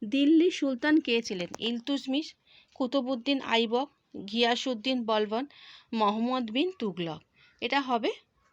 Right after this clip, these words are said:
মোহাম্মদ বিন তুগলক। ঊনপঞ্চাশ নম্বর কোশ্চেন, কবিরের উপদেশ বলি যে নামে পরিচিত তা হলো কবিতা, দোহা, পদাবলী, কীর্তন। এটা হবে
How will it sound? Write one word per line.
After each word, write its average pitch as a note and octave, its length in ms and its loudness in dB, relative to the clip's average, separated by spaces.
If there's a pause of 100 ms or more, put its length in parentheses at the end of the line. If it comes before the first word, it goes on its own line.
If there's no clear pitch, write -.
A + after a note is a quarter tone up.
(160)
মোহাম্মদ A#3+ 520 -2
বিন C#4+ 140 0 (160)
তুগলক। E3 420 -6 (3000)
ঊনপঞ্চাশ C4+ 600 -2
নম্বর C#4 280 0
কোশ্চেন, B3 340 0 (460)
কবিরের E4 520 4
উপদেশ D4 360 0 (140)
বলি D4 200 2 (320)
যে B3 100 0 (100)
নামে C4 180 2 (120)
পরিচিত B3 360 2 (160)
তা G#3+ 100 -4 (120)
হলো B3 180 2 (140)
কবিতা, A3+ 400 2 (380)
দোহা, A3 320 6 (280)
পদাবলী, A3 560 2 (160)
কীর্তন। F#3+ 400 -6 (2250)
এটা A#3+ 200 -4
হবে A3+ 180 0